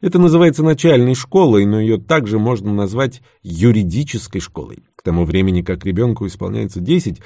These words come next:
он становится замечательным адвокатом-шарлатаном – умеющим, если нужно, себя защитить. Эта способность тем более важна для него,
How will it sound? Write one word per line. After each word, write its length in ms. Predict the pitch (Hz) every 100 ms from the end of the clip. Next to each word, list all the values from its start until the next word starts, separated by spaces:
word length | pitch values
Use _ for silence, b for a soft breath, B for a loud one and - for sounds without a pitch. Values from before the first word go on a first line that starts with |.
| B -
он 180 | 143
становится 520 | 147 165 165 160 143 147
замечательным 800 | 135 127 - 160 170 156 151
адвокатом-шарлатаном – 1400 | 139 117 117 - 160 147 127 131 120 127 127 156 101 67 - b b
умеющим, 460 | 87 85 85 - 80
если 260 | 80 78 82
нужно, 380 | 123 156 143
себя 360 | 120 - 98 143
защитить. 680 | 98 113 - - - - _ _ _ _ _
Эта 240 | 147 165 185
способность 680 | - 160 - 185 165 139 151
тем 160 | 147
более 300 | 160 180 113
важна 460 | 104 107 101 165 190
для 160 | 110
него, 300 | 95 82 69